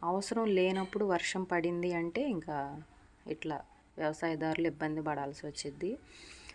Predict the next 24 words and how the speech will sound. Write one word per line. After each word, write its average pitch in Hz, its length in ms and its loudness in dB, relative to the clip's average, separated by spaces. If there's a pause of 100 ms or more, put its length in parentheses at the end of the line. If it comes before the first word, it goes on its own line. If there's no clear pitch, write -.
(240)
చూడండి 175 460 2 (220)
కొన్ని 190 320 4
చేలు 180 180 8
అయితే 175 200 2
బాగానే 156 400 2
ఉన్నాయి 151 320 -2
కానీ 156 280 -2
కొన్ని 175 360 0
అయితే 170 220 0
అసలు 151 600 -2 (340)
బాగా 160 380 0
నీళ్లు 175 360 2
నిలబడిపోయినాయి 165 800 0
అనమాట. 147 360 -6 (2000)
ఇంకా 190 200 0
తప్పదు 180 420 4
కదా, 180 300 0 (380)
ఆ, 156 480 -2 (260)
ఏది 196 300 6
ఏమైనా 190 560 4
వ్యవసాయం 175 680 2 (100)
చేయటం 175 380 -2 (460)
వ్యవసాయదారులు 175 760 2
మానుకోరు, 165 800 0